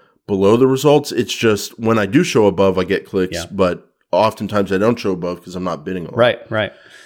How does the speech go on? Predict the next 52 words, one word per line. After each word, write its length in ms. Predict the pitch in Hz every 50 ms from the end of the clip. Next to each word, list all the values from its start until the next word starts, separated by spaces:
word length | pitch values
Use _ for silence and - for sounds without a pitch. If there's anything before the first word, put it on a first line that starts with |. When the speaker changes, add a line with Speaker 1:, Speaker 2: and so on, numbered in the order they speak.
| - _
Speaker 1:
So 120 | - 98
let 140 | 98 107 110
me, 120 | 117 117 117
Speaker 2:
I 40 |
wanna 160 | 127 143 147 147
know 100 | 139 135
where 100 | 131 117
Speaker 1:
let 120 | 110 110
Speaker 2:
the, 0 |
Speaker 1:
me, 160 | 104 95 98
uh, 180 | 95 87 85 82
Speaker 2:
where, 160 | 82 - -
I 40 | 117
Speaker 1:
pull 40 | 135
Speaker 2:
wanna 140 | 156 156
Speaker 1:
that 60 | 151 147
Speaker 2:
know 80 | 143
Speaker 1:
up 40 | 139
Speaker 2:
where 100 | 135 -
Speaker 1:
here. 100 | 117 104
Speaker 2:
the 80 | - -
clicks 360 | - 151 156 170 170 - -
and 80 | 127
the 60 | 117 107
conversions 420 | 113 107 113 120 120 113 104 101
come 240 | - - 98 92 90
from. 320 | - - 82 71 82 107 _
But 280 | - 120 117 - - - - - - - _ -
so, 340 | - - 151 139 120 117
so 340 | - - - 123 110 101 - -
that's 340 | 120 117 139 165 208 - -
the 60 | 160
big 160 | 165 160 143
thing. 340 | - 170 151 113 - - 90
The, 180 | 113 110 107 -
the 80 | 123 117
C 180 | - - 214 190
P 140 | 214 220
C 240 | 185 - 180 185 170
is 100 | 147 131
not 240 | 143 143 143 139 -
cheap. 340 | - - 110 98 - _ _ -
We're 80 | 120 117
talking 240 | - 131 127 127
about, 240 | 123 117 107 101 - -
you 80 | 135 117
know, 80 | 104 98
eleven, 400 | 101 101 113 123 127 131 123 123
twelve 300 | 117 - 131 120 117 131
dollars 320 | 113 110 110 110 107 -
per 160 | - - 107 -
click. 440 | - - 98 90 87 - - -